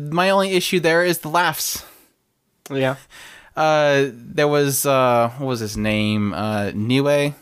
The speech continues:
Speaker 2: <laughs>
Speaker 1: Niue laugh. Uh, Ha-, Hakua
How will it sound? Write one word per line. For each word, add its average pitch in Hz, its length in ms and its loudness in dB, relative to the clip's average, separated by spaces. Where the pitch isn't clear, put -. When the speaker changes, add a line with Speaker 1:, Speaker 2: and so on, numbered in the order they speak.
Speaker 2:
<laughs> 131 320 -6
Speaker 1:
Niue 160 680 2
laugh. 143 720 -2
Uh, 110 460 4
Ha-, - 380 -2
Hakua 156 800 0